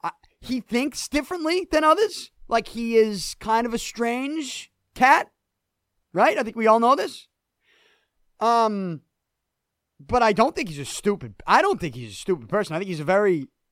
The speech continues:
intelligent person. And I think there's always some type of method to his madness.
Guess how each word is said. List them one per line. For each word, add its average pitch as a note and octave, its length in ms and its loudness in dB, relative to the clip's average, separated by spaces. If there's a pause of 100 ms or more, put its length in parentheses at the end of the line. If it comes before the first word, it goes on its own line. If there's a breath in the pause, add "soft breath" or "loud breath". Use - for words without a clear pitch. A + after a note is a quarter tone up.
(380)
intelligent E3+ 840 0 (400)
person. - 400 -6 (500)
And F#3+ 640 -2 (520)
I F3+ 80 -4
think A#3 200 -10
there's F#3 160 -6
always A#3 380 2
some A#3 260 -4
type G#3 220 -2
of F3+ 80 -6
method F3+ 340 -2
to D3+ 80 -6
his C#3+ 180 -6
madness. A#2 640 -8